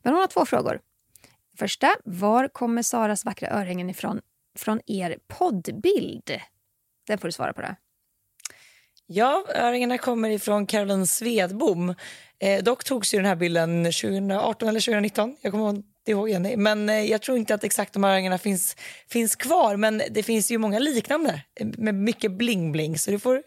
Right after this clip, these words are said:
Speaker 2: kika där.
Speaker 1: Eh, andra frågan. Varför valde kronprinsessan Victoria namnet Estelle när hennes kusin Kristina, som är dotter till prinsessan Desiree, redan, eh, valt det namnet åt sin dotter tio år tidigare?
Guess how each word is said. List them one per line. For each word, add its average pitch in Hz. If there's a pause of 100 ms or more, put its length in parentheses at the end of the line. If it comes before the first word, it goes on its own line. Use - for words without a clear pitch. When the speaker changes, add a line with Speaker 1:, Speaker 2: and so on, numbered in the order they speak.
Speaker 2:
kika 254
där. 208 (760)
Speaker 1:
Eh, 214 (180)
andra 269
frågan. 254 (640)
Varför 240
valde 175
kronprinsessan 196
Victoria 185
namnet 175
Estelle 208
när 196
hennes 202
kusin 170
Kristina, 220 (320)
som -
är 175
dotter 175
till 170
prinsessan 165
Desiree, 202 (400)
redan, 175
eh, 233
valt 330
det 220
namnet 196
åt -
sin 392
dotter -
tio -
år -
tidigare? -